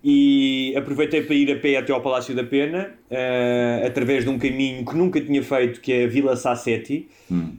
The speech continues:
Speaker 1: ah, que devia ser de algum Sassetti muito rico, pá, e que é extraordinário atravessar a serra e ir até lá acima ao Palácio da Pena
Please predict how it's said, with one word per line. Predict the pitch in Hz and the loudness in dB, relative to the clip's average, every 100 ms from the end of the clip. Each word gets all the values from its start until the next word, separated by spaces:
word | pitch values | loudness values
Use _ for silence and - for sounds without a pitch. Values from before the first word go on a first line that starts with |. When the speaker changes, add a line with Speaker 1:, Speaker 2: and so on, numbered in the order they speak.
| - 117 | -10 -4
Speaker 1:
ah, | 110 110 107 | 0 0 0
que | - | -2
devia | 117 123 | 0 0
ser | 120 113 | 0 0
de | |
algum | 117 117 120 120 104 | 0 0 0 0 -2
Sassetti | - 113 127 117 113 | -4 -4 -2 -2 -2
muito | 117 117 | -2 -2
rico, | 123 120 - - - _ _ _ | -2 -2 -4 -20 -20 _ _ _
pá, | 113 | -2
e | 107 | 0
que | 131 | 0
é | 120 | -2
extraordinário | - 143 131 123 120 117 107 | -2 0 0 2 0 0 0
atravessar | 113 107 - 113 110 | 0 -4 -4 -2 -2
a | |
serra | 113 110 107 107 | 0 -2 2 2
e | |
ir | 107 | 2
até | 104 | 0
lá | 107 107 | 0 0
acima | - 107 | -2 -2
ao | 107 | -2
Palácio | 107 104 117 | -2 -2 0
da | 107 | -2
Pena | 101 107 101 95 | 0 -2 0 -6